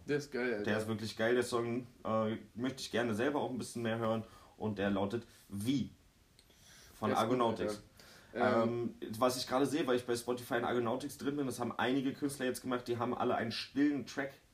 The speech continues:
Speaker 2: bei Spotify hochgeladen. Ähm, mit dem Titel Ohne Kunst und Kultur wird's still,
Speaker 1: Mhm.
Speaker 2: Silent Track, haben einige Künstler jetzt gemacht.
Speaker 1: Mhm, auf Dauerschleife pumpen, Alter, geil.
Speaker 2: Ja.
Speaker 1: Das ist ja wirklich geil.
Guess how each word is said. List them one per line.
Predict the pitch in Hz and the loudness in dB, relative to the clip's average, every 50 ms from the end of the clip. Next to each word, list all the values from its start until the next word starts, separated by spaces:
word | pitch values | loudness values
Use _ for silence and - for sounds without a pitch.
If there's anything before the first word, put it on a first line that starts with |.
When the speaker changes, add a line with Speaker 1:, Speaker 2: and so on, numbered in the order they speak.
| - - - | -20 -14 -10
Speaker 2:
bei | 90 95 | -8 -8
Spotify | - - 85 85 87 87 - 87 82 95 | -8 -6 -8 -8 -8 -8 -8 -6 -6 -4
hochgeladen. | 92 95 - - 76 80 98 113 - - - - _ - - - - - - - - - | -6 -6 -6 -6 -6 -6 -6 -6 -8 -12 -20 -20 _ -20 -20 -20 -20 -20 -20 -12 -2 2
Ähm, | 95 98 101 101 98 101 101 104 101 98 - | 4 6 6 6 6 4 4 2 2 2 0
mit | 104 104 101 | -2 -2 0
dem | 104 101 101 | 0 -2 -2
Titel | - - 110 117 120 - | -2 -4 0 0 2 2
Ohne | 107 117 120 113 | 2 2 2 0
Kunst | - - - 127 139 147 143 - | -2 -2 -2 -2 -2 -2 -2 -4
und | - 107 | -6 -6
Kultur | 104 - 110 101 104 - 120 120 107 | -4 -4 -4 -6 -4 -2 -2 -2 0
wird's | 101 107 101 - | 0 -2 -2 -4
still, | - - - 110 131 147 - - - - _ - | -6 -4 0 0 0 0 -2 -6 -14 -20 _ -4
Speaker 1:
Mhm. | 123 120 120 | -2 0 0
Speaker 2:
Silent | 123 131 113 123 127 127 123 - | 2 2 2 2 2 0 -2 -4
Track, | - 120 120 123 - - - _ - - - - - - - - | -2 -2 -2 -2 -4 -8 -16 _ -20 -20 -20 -20 -20 -20 -12 -2
haben | - 101 113 110 - - | 0 0 0 0 2 2
einige | 107 131 147 151 139 135 - | 4 4 4 4 4 2 0
Künstler | - - 131 127 - - 107 | 0 -2 -4 -4 -2 -2 -2
jetzt | 113 113 - - | -2 -2 -4 -4
gemacht. | 117 127 127 139 139 - - - - | -2 -2 -2 -2 -4 -8 -16 -12 -6
Speaker 1:
Mhm, | - 120 120 120 127 | -2 0 0 0 0
auf | 127 117 - | -2 -2 0
Dauerschleife | 131 139 180 196 196 - 123 120 113 117 | 0 2 2 0 0 0 0 0 0 -2
pumpen, | 113 - 120 120 120 120 120 117 | -4 -4 -4 -2 -2 -2 -2 -2
Alter, | 117 113 117 117 | 0 0 0 0
geil. | 117 135 151 160 143 123 - - | 0 2 2 2 0 -2 -2 0
Speaker 2:
Ja. | 120 120 120 - - - - - - - - - _ - _ - - - - - _ | 0 2 2 0 -2 -8 -16 -20 -20 -20 -20 -20 _ -20 _ -20 -20 -20 -20 -16 _
Speaker 1:
Das | - 123 117 | -4 -4 -2
ist | - 127 | -2 -2
ja | 127 | 0
wirklich | 135 151 165 - - | -2 -2 -4 -4 0
geil. | 123 117 117 117 117 117 | 2 2 2 2 0 -2